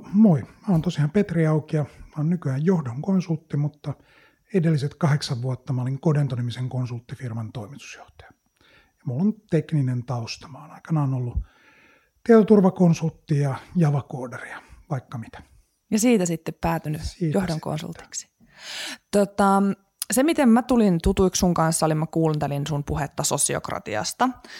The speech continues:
Speaker 2: ja itseohjautuvuudesta. Ja koska se on nyt niin hirvittävän kuuma peruna, niin musta olisi tosi ihanaa, että jutellaan. Aloitetaan vähän siitä. Miten sä näet,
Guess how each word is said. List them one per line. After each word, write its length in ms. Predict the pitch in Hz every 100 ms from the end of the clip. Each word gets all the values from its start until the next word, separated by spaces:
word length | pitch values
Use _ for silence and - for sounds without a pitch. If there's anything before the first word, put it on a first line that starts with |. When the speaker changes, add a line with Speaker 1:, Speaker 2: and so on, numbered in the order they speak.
| - - -
Speaker 2:
ja 300 | 165 156 151 -
itseohjautuvuudesta. 960 | 165 - 156 151 143 - - 156 -
Ja 140 | 147 147
koska 320 | 165 - 160
se 120 | 160
on 200 | 151 151
nyt 160 | 165 160
niin 220 | 160 160
hirvittävän 560 | 165 226 190 - -
kuuma 220 | 170 160 -
peruna, 300 | 143 143 151
niin 140 | 151
musta 180 | 151 156
olisi 140 | 143
tosi 200 | 156 160
ihanaa, 280 | 147 147 165
että 180 | - -
jutellaan. 280 | 151 143 156
Aloitetaan 320 | 254 180 165
vähän 180 | 156 151
siitä. 260 | 156 156 - - -
Miten 240 | 247 285 277
sä 100 | 202
näet, 380 | 190 160 -